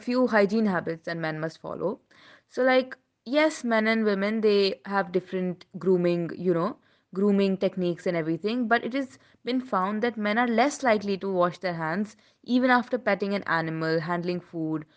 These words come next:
coughing or sneezing. And that is something that, you know, that must be really addressed. That must be something that, you know, that,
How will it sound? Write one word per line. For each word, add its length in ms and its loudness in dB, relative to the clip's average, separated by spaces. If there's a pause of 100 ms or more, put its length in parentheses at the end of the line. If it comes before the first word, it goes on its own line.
(160)
coughing 400 -2
or 100 0
sneezing. 540 -8
And 180 -2
that 100 4
is 80 -2
something 380 0
that, 140 -2
you 100 -4
know, 280 -4
that 180 -10
must 180 -8
be 80 -2
really 240 0
addressed. 380 0
That 160 -14
must 160 -10
be 140 -4
something 340 -4
that, 200 0
you 60 -6
know, 220 -6 (420)
that, 260 -4